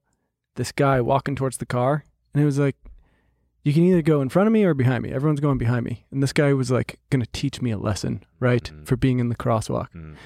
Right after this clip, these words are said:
Speaker 1: And I hate that shit. So I started inching more.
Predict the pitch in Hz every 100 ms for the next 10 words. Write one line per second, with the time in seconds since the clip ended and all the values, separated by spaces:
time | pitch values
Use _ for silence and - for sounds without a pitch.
0 | - - 120 131 139 120 101 - 101 -
1 | 123 139 - 139 110 139 - 120 117 120
2 | 110 101